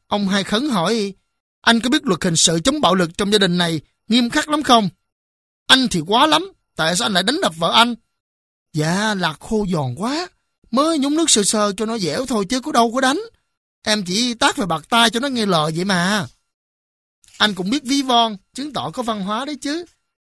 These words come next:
Nhưng như vậy là anh thừa nhận là có đánh rồi." "Dạ, em nhận lỗi, nhưng xin bác ghi là chỉ có hai bạt tay thôi chứ đánh bằng nắm đấm thì chưa. Hai bạt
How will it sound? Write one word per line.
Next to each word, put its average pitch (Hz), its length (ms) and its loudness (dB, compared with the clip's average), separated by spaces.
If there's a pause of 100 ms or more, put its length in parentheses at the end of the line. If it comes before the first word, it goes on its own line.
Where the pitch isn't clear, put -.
Nhưng 202 320 -4
như 214 100 0
vậy 156 200 -4
là 170 100 -2
anh 175 180 -6
thừa 170 140 -4
nhận 143 240 -6
là 147 60 -8
có 190 120 -8
đánh 240 160 -2
rồi." 180 340 -2 (1500)
"Dạ, 185 440 -4 (460)
em 196 180 0
nhận 156 180 0
lỗi, 151 400 0
nhưng 190 380 -2
xin 190 220 -4
bác 254 180 -4
ghi 214 360 2 (340)
là 131 80 -6
chỉ 139 200 -6
có 254 140 -6
hai 220 200 -4
bạt 131 200 -6
tay 202 240 0
thôi 196 160 -2
chứ 220 480 -2 (680)
đánh 254 340 0
bằng 175 160 0
nắm 233 160 -2
đấm 262 180 4 (640)
thì 180 100 -4
chưa. 262 440 2 (1080)
Hai 233 200 4
bạt 175 140 0